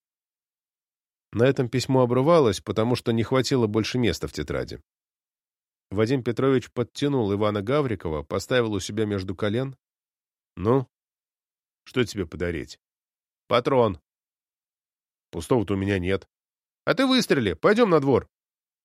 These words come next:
Вадим Петрович поднялся с пола, сложил тетрадь и стал засовывать ее за гимнастерку. «Эту тетрадку, Иван, я возьму».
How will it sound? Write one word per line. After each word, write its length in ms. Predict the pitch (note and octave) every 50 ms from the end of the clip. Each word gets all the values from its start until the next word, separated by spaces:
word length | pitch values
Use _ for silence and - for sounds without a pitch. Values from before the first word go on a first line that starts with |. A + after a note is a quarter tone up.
| _ _ _ _ _ _ _ _ _ _ _ _ _ _ _ _ _
Вадим 320 | - G2 G2+ F#2+ A2 A2 G2+
Петрович 440 | A#2 G#2 - A2+ A#2 A2+ G2+ - -
поднялся 540 | - G2+ F#2+ G#2 A#2 A2 G2+ - - F#2
с 80 | - -
пола, 480 | - - A#2 C3+ D3 C3 G2+ D#2+ C#2+ _ _ _ _ _ _ _ _ _ _ _
сложил 400 | - - A#2 B2 A2 A#2 C3 A#2
тетрадь 480 | - - G2+ - A2 B2 C#3+ D3 B2+ A#2
и 60 | G2
стал 340 | - - - A2+ B2 B2 G2+
засовывать 680 | G2 F#2+ F2 - - C3 C3+ B2+ B2 A2+ G#2 F2+ -
ее 180 | G#2 G#2 G#2 G2
за 120 | F2 F#2+
гимнастерку. 760 | F#2 G2+ G2 G2 G2+ F#2 - - F#2 D#2+ C#2 - - - - _ _ _ _ _ _ _ _ _ _ _ _ _ _ _ _ _ _ _ _ _ _ -
«Эту 300 | - A2 A#2 A#2 A#2+ G2+
тетрадку, 520 | - A2 F#2 G#2+ A#2 C#3 C3+ - - G#2+
Иван, 280 | F#2+ F2 E2 D#2+ D2+ D2
я 160 | E2 G#2 A2
возьму». 420 | G#2 F#2 D#2 C#2 C#2 B1 - -